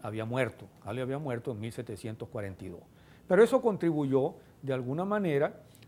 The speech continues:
a empezar a desmontar todos los terrores que tradicionalmente se habían tenido y que en buena parte de los casos se siguieron teniendo todavía con relación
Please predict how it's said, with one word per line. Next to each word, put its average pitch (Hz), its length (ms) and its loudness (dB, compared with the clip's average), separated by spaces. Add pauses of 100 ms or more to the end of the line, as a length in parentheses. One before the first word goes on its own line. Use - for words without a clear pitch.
(100)
a 127 140 0
empezar 165 500 0
a 233 80 -2
desmontar 143 720 0 (380)
todos 254 240 4
los - 160 0
terrores 147 600 6 (380)
que 139 180 0
tradicionalmente 151 1080 -2
se 123 240 -8
habían 127 300 -2
tenido 151 500 -2 (420)
y 113 120 -8
que 117 100 -6
en 101 80 -6
buena 127 240 -4
parte 143 240 -2
de 156 40 0
los 127 100 -2
casos 139 260 -2
se 131 100 -8
siguieron 135 360 -6
teniendo 135 400 -4
todavía 147 500 0
con 123 160 -6
relación 120 480 -6